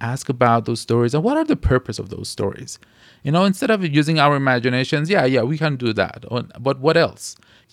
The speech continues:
Gods are there and there were eight gods and, you know, seven goddesses, or what are they doing? There are brothers, sisters,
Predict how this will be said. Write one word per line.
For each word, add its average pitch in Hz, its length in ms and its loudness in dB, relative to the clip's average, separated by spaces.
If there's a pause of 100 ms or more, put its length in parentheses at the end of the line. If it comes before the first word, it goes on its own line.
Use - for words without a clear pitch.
Gods 123 440 4
are 113 420 2
there 110 320 4
and 107 220 0
there 107 180 4
were 104 420 2
eight 113 320 -2
gods 110 480 2
and, 98 380 -4
you 101 60 0
know, 98 160 0
seven 110 400 0
goddesses, 104 760 2
or 98 400 -2 (380)
what 123 320 2
are 110 160 4
they 104 180 2
doing? 110 520 2
There 98 140 2
are 95 60 0
brothers, 113 560 2
sisters, 113 680 0